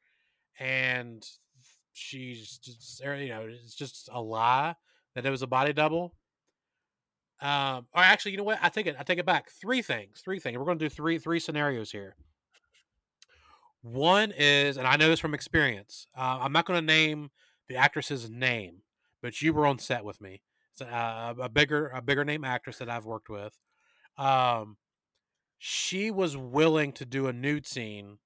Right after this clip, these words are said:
that was not originally in the script. But she looked at me and she was like, I'll do this but we've got to change the contract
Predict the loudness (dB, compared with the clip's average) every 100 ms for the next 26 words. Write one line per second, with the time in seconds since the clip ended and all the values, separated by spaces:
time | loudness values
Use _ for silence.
0 | _ _ _ -10 -8 4 4 4 0 -4
1 | -4 -10 -10 -10 -10 -8 -8 -8 _ _
2 | _ _ _ _ _ _ _ _ _ _
3 | _ -12 -10 -8 -6 0 0 4 2 2
4 | -6 -10 -10 -12 -10 -10 -8 -8 -4 0
5 | 2 2 -2 -18 _ _ _ 4 4 2
6 | -2 -2 0 0 0 -6 -12 -18 _ _
7 | _ _ _ _ 2 4 2 -2 -2 0
8 | 2 2 2 -8 -8 -6 -8 -10 -14 -18
9 | _ _ _ -10 2 2 2 -6 -10 -12
10 | -6 2 4 4 0 -2 0 0 -4 -16